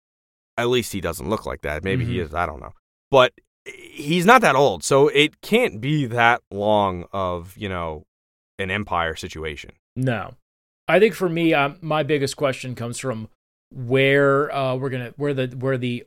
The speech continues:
Speaker 2: old canon is going to fit into the story that we have now. Because I, I'll tell you right now, like, this, I don't know if this lines up with the stuff that we've previously been told about Andor. 'Cause, like,
Speaker 1: Mm.
Speaker 2: I, we talked about it in,
Speaker 1: Okay.
Speaker 2: like, episode zero, we talked about, like, how he,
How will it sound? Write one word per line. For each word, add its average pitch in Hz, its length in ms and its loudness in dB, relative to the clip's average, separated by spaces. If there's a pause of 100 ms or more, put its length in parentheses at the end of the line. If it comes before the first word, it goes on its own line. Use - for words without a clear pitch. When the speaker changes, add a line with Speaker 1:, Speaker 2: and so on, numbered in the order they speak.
(120)
Speaker 2:
old 151 460 -2
canon 156 460 2
is 135 120 -6
going 135 160 -4
to 127 60 -6
fit 147 300 -2
into 131 680 -4 (560)
the 139 120 0
story 135 520 2
that 131 140 -2
we 120 120 -4
have 117 260 -2
now. 120 500 -6 (420)
Because 143 360 2
I, 156 180 2
I'll 165 240 4
tell 208 120 2
you 180 100 6
right 156 80 4
now, 156 100 4
like, 131 180 2
this, - 720 -6 (140)
I 139 140 0
don't 190 220 0
know 151 240 2
if 131 60 -2
this 131 200 -4
lines 131 440 -2
up 127 320 -6
with 123 260 -6
the 127 80 -10
stuff - 280 -6
that 113 120 -14
we've 117 340 -8 (580)
previously 143 520 0
been 117 180 -8
told 127 280 -2
about 113 320 -4
Andor. 123 580 -4 (280)
'Cause, 131 200 0
like, 127 140 2
Speaker 1:
Mm. 147 260 0
Speaker 2:
I, - 80 -10
we 151 160 -2
talked 175 220 2
about 165 140 6
it - 20 0
in, 139 60 -2
Speaker 1:
Okay. - 80 -
Speaker 2:
like, - 20 -4
episode 143 280 0
zero, 131 240 4
we 131 80 0
talked 131 180 0
about, 127 160 0
like, 117 140 -2
how 123 140 0
he, 123 160 0